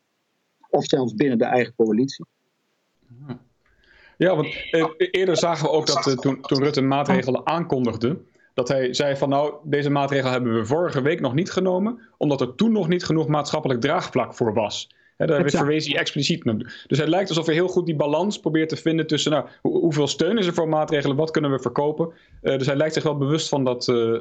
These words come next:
Speaker 2: van die balans inderdaad, ja.
Speaker 1: Ja, maar daarmee, dat is dus een open uitnodiging aan iedereen om mee te gaan doen aan dat, aan dat, eh,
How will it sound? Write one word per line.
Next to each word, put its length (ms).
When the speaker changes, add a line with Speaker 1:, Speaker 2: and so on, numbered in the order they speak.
Speaker 2:
van 140
die 100
balans 320
inderdaad, 360
ja. 200
Speaker 1:
Ja, 140
maar 120
daarmee, 340
dat 180
is 100
dus 140
een 120
open 280
uitnodiging 680
aan 120
iedereen 420
om 100
mee 160
te 100
gaan 160
doen 200
aan 120
dat, 300
aan 220
dat, 340
eh, 220